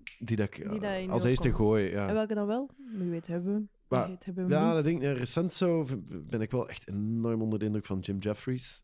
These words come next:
Speaker 1: Minder
Speaker 2: Ja.
Speaker 1: van zijn televisiewerk, maar ik vind hem echt, echt heerlijk. Wie ik ook, ehm, en aanvankelijk had ik het er niet zo voor, is Trevor Noah. Dat ik denk van,
Speaker 2: Ja.
Speaker 1: fuck, die is eigenlijk wel echt heel goed.
Speaker 2: Ja.
Speaker 1: En, en die is het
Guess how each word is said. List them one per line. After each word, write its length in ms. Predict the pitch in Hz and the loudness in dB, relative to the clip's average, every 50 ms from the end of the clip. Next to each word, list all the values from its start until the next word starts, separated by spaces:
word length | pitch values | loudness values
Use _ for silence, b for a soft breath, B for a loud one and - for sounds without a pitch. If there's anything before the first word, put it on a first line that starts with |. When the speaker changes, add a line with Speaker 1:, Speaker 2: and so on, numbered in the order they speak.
| _ | _
Speaker 1:
Minder 260 | _ 107 127 160 180 180 | _ 2 2 4 4 4
Speaker 2:
Ja. 60 | 156 | 2
Speaker 1:
van 100 | 143 139 | 2 2
zijn 120 | 127 120 | 2 0
televisiewerk, 560 | - 117 110 104 113 123 131 123 127 120 113 | 0 0 0 0 0 -2 0 0 0 -2 -2
maar 240 | - 98 92 87 67 | -2 -2 -2 -2 -4
ik 120 | - - - | -6 -10 -10
vind 160 | - 90 92 | -8 -6 -6
hem 80 | 85 | -6
echt, 380 | - - 87 - - - - - | -6 -10 -12 -14 -16 -20 -20 -20
echt 240 | - - - - - - | -18 -18 -18 -18 -16 -12
heerlijk. 640 | - - 85 - 110 104 - - - - - - - - | -10 -8 -6 -6 -6 -6 -8 -10 -12 -16 -20 -20 -20 -20
Wie 240 | _ - 98 107 104 | _ -6 -4 -2 -2
ik 140 | - - - _ | -2 -4 -10 _
ook, 400 | - - 190 185 - - - _ _ _ _ _ _ _ | 2 2 2 2 -2 -12 -18 _ _ _ _ _ _ _
ehm, 420 | - 104 98 92 90 87 90 92 - - | -6 -4 -2 -2 -2 -2 -4 -6 -8 -8
en 240 | - 101 98 95 - | -6 -6 -6 -4 -6
aanvankelijk 400 | - 92 90 139 170 - 165 - | -6 -6 -6 -6 -4 -6 -6 -6
had 120 | - 135 | -6 -6
ik 80 | - 165 | -4 -4
het 100 | 185 165 | -4 -4
er 80 | 160 165 | 0 0
niet 180 | 170 165 160 | 2 2 2
zo 200 | 151 151 156 151 | 2 2 2 0
voor, 240 | 143 147 151 156 160 | 0 0 0 0 -2
is 200 | - 131 - - | -4 -6 -8 -6
Trevor 300 | - - 113 92 92 87 | -4 -4 -4 -2 -4 -4
Noah. 400 | 85 87 107 131 160 156 117 92 | -2 0 0 2 2 0 0 -2
Dat 80 | 80 - | -6 -8
ik 120 | - - | -12 -12
denk 140 | - 196 180 | -8 -6 -4
van, 100 | 180 165 | -4 -4
Speaker 2:
Ja. 60 | 165 | -6
Speaker 1:
fuck, 140 | 170 175 180 180 | -6 -8 -6 -6
die 40 | 185 | -8
is 140 | - - - | -8 -10 -12
eigenlijk 420 | - - 147 165 175 160 135 - | -8 -6 -4 -2 -2 -2 -4 -4
wel 180 | - 113 110 - | -6 -8 -8 -8
echt 180 | 123 120 - - | -10 -12 -12 -10
heel 220 | - 127 131 127 | -6 -4 -4 -2
goed. 300 | 101 120 127 - - - _ - | -2 -4 -4 -4 -10 -16 _ -6
Speaker 2:
Ja. 160 | 202 202 202 B B B B B B _ | -6 -6 -6 B B B B B B _
Speaker 1:
En, 280 | - - 98 95 78 - _ _ _ _ _ _ _ _ | -6 -4 -4 -4 -6 -8 _ _ _ _ _ _ _ _
en 200 | - 95 92 87 | -14 -12 -10 -10
die 140 | 92 92 | -8 -8
is 180 | 90 82 - - _ - | -10 -10 -12 -16 _ -20
het 100 | - | -20